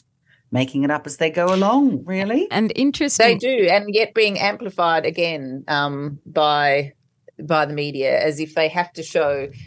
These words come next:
Speaker 3: the no vote as lies and unethical behaviour as, as legitimate as the kind of eighty percent of, um, of certainly Indigenous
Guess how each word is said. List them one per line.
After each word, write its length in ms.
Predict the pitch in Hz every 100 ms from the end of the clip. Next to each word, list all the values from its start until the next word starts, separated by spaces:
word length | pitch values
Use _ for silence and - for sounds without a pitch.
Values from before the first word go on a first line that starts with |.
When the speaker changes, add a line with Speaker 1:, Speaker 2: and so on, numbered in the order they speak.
| - _
Speaker 3:
the 80 | 165
no 340 | 165 156 151
vote 400 | 147 143 139 - - _ _ _
as 580 | 147 147 147 143 - - -
lies 720 | 165 165 160 156 151 151 160
and 120 | 156
unethical 560 | 147 151 151 156 147 143
behaviour 760 | 147 151 139 143 139 135 135 -
as, 400 | 143 139 139 - -
as 300 | 156 151 147
legitimate 680 | 143 147 143 160 117 135 - - -
as 340 | 139 135 139
the 320 | 147 139 135 -
kind 180 | 143 135
of 100 | - -
eighty 300 | 139 143 143
percent 640 | 147 139 131 131 135 - -
of, 400 | 139 139 135 131
um, 480 | 135 139 135 135 127 -
of 180 | 139 131
certainly 300 | 170 143 135
Indigenous 640 | 135 185 185 156 143 -